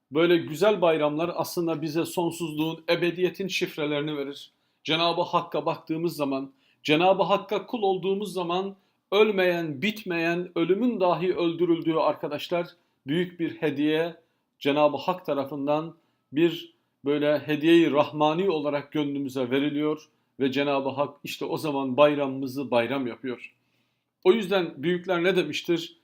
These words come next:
"Mevla bizi affede, bayram o, bayram ola." Çünkü insanın gönlündeki sevinçler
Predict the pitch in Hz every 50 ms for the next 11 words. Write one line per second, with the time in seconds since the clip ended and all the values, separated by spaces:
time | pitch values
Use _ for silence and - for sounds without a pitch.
0 | _ 131 143 165 170 165 175 180 175 160 151 165 139 143 165 - - 180 170 -
1 | - - 160 139 143 139 123 123 143 147 147 139 156 160 156 135 127 127 135 131
2 | 127 123 135 151 147 127 120 120 123 123 - _ _ _ _ _ _ _ - -
3 | 220 185 196 175 - 175 165 165 - 196 185 202 220 214 190 196 190 180 175 175
4 | 170 175 170 - 190 185 - 185 165 170 175 165 - - 214 220 214